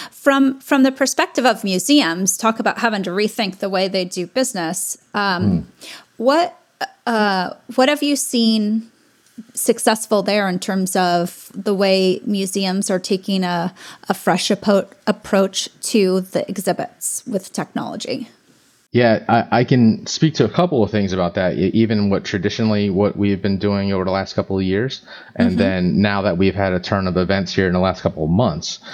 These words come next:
Speaker 1: Right.
Speaker 2: um, about what museums are going to, to be doing. Um, but, you know, the trend right now is, is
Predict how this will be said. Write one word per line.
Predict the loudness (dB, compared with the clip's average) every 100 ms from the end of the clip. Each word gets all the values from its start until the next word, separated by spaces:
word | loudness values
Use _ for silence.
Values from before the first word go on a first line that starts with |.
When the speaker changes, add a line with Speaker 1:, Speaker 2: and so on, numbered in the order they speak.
| -12 -2
Speaker 1:
Right. | 0 2
Speaker 2:
um, | 2 0 0 0
about | 0 0
what | 2 2
museums | 2 2 2 0 0
are |
going | -4 -2 -4 -4
to, | -4 -4 -4 -8
to | -4
be | -4
doing. | -2 -2 -2 -4 -8 _ -20 _
Um, | -4 0 2 0 -4 -8
but, | 0 2 0 -4 0
you | 2
know, | 2 0 -6 -10 0
the | 0
trend | 2 2 4 4 4 4
right | 2 4
now | 2 2 0
is, | 2 4 2 0 -2
is | 0 0